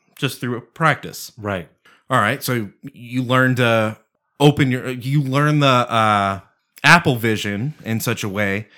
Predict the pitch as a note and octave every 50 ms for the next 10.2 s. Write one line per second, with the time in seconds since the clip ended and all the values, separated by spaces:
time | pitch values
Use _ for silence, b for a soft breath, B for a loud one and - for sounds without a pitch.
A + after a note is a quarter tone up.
0 | b b b b - B2 B2 B2 A#2+ B2 A#2+ A#2+ A2+ A#2 A#2+ A2+ G2 A#2 A#2 -
1 | B2 A2+ A2 A2 F2+ G#2+ G#2 G#2 G#2 G2+ G2+ - G2+ F#2 F#2+ F#2+ - G#2+ G#2 G2+
2 | F2+ F#2 - - C3+ C3 G#2+ E2+ - G#2 - _ _ _ - G2 G#2 G#2+ A#2 G2+
3 | G2 F2 D#2+ _ - B2 G#2+ - - - A#2 A2+ - - - G#2 - - - A2
4 | E2+ - A#2 A2 G#2 G#2+ G2 - - - - A#2 G2+ D#2 - - G2+ G2+ F2+ F#2
5 | E2+ D#2 - G2+ G2 - - A2+ A2 G2 G2 G2 F#2 - - - C3 C3 - A#2
6 | F#2 F2+ F#2 G2 G2 - - _ b b b b b b - F#3+ E3 D#3+ - -
7 | G3+ F#3 D#3+ E3+ F#3+ F#3+ D#3 C3+ C3 B2+ C3+ D#3 E3+ E3 C#3 C3 B2+ B2 B2 B2+
8 | A2+ A#2 A2+ A2 G#2 F#2 G#2 B2 C#3+ D#3 D3 A#2 A2+ G2+ G2 F2+ G#2 G2+ G2+ G2
9 | G2 G2 G2+ G2+ - - G#2 G2 - - A#2 A2+ G#2+ - A2+ G#2 G#2 G2+ F#2+ F#2+
10 | F2+ F2 -